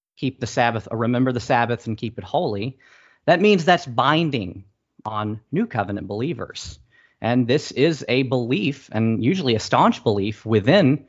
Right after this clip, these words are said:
covenant theology, uh, circles. How does new covenant theology view the Sabbath commandment?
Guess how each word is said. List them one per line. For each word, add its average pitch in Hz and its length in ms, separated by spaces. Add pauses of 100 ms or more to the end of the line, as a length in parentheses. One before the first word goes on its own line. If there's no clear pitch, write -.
(240)
covenant 120 360
theology, 101 800
uh, 98 140
circles. 90 580 (500)
How 226 180
does 196 220
new 185 160
covenant 113 360
theology 95 500
view 98 340
the 95 140
Sabbath 87 480
commandment? 85 480